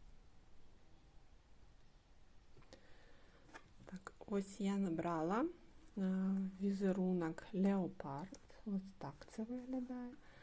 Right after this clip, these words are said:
Ось, получається, декоративні кільця. Оце все візерунок леопард. І декоративні кільця з другого боку. Получається,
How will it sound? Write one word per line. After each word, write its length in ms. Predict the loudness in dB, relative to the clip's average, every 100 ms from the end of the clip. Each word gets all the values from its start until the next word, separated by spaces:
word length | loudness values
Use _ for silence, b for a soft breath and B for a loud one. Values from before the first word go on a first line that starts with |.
| B B -6
Ось, 100 | -2
получається, 540 | 2 2 4 2 2
декоративні 840 | -2 0 2 2 2 4 6 4
кільця. 760 | 0 -2 0 2 0 -4 -2 -2 -2 -8 0
Оце 640 | 2 2 -4 0 0 0
все 460 | -6 -10 -2 0 0 -6 -4
візерунок 760 | 0 2 2 2 2 -2 -4 0
леопард. 520 | 0 0 0 0 0 -6 B B B B B 2
І 160 | 6
декоративні 760 | 6 4 2 2 4 6 6 2
кільця 640 | 4 6 6 4 4 4 4 -4 -20 -18 -8
з 460 | -2 2 4 2 0 -6 -8
другого 880 | -2 2 4 4 4 2 2 2 0
боку. 640 | 0 -4 -4 -6 -8 -8 -8 -14 -20 -18 -16 -14 B B B B B B B B B -20 -20 -18 -14 -2
Получається, 680 | 2 2 2 2 2 -2